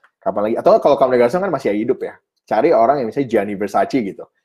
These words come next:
itu juga banyak, tapi ya serem ini, ini kalau kita counterfeit ya, tapi itu nanti, it's just another story, cuman misalnya Gianni Versace, yang Gianni Versace udah jelas-jelas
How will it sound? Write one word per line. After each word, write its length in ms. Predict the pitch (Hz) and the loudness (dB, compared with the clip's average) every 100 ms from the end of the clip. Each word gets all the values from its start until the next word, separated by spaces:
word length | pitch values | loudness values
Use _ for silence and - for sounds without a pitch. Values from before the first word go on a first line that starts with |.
| _ _ | _ _
itu 240 | 156 143 | -2 2
juga 80 | 107 | 2
banyak, 340 | 110 135 131 - | 4 2 0 -2
tapi 240 | 120 233 | 0 2
ya 40 | 180 | 2
serem 160 | 139 117 | 0 -2
ini, 240 | 113 156 151 | -2 -4 -6
ini 40 | - | -4
kalau 160 | 107 | -4
kita 400 | 98 110 120 - _ | -2 -2 -4 -6 _
counterfeit 480 | 101 95 98 - - | -10 -6 -4 -4 -6
ya, 80 | 90 | -8
tapi 240 | 92 107 | -6 -2
itu 80 | 117 | -2
nanti, 320 | 98 92 92 - | -2 -8 -10 -10
it's 80 | - | -4
just 160 | 120 | -4
another 320 | 101 104 98 | -2 -2 -2
story, 320 | 95 117 107 104 | 0 2 4 2
cuman 320 | 196 135 147 _ _ | -2 -2 -4 _ _
misalnya 320 | - - 135 | -10 -2 0
Gianni 320 | 135 110 107 98 | 2 2 0 -2
Versace, 400 | 101 98 - 143 | 0 -2 2 2
yang 160 | 110 | 2
Gianni 160 | 98 98 | -4 -6
Versace 320 | 92 - 151 | -6 -2 0
udah 140 | 127 95 | 0 -2
jelas-jelas 480 | 90 90 120 - | -8 -2 -4 -4